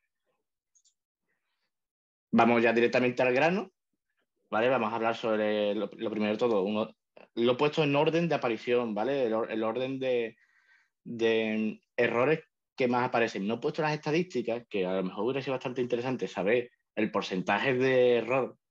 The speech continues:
que tenemos dentro de esos cuatro mil, ¿vale? Pero prácticamente me lo sé de memoria de que el, el noven-, el noventa por ciento, o sea, de estos cuatro mil, tres mil y pico, tres mil largos, tienen variables y opciones sin escapar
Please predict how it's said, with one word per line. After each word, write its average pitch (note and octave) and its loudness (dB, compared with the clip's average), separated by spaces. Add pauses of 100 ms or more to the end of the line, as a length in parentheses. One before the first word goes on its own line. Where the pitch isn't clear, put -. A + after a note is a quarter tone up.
que G#2+ 2
tenemos G#2+ 0
dentro A#2 0
de G#2 -4
esos G#2+ -8
cuatro A2+ 0
mil, C3+ -2 (880)
¿vale? G#2 2
Pero G#2 0
prácticamente G#2 -2
me G#2+ 2
lo G#2+ 0
sé A2 -10
de A2 0
memoria A#2+ 0
de A2 -2
que G2 0
el, F#2+ -6 (540)
el A2 2
noven-, A2+ -2 (140)
el A2 0
noventa A2 -2
por A2+ -4
ciento, A#2+ -2
o F#2 -2
sea, F#2+ -6
de F#2 -4
estos G2 -6
cuatro A2+ 0
mil, B2 0
tres G2+ -2
mil G#2+ 0
y A#2+ 2
pico, C3+ -4 (540)
tres G2+ -4
mil A2 0
largos, C3+ 2 (540)
tienen A#2+ 4
variables A2 2
y A2 -4
opciones B2 -2
sin C#3+ -2
escapar A#2 -4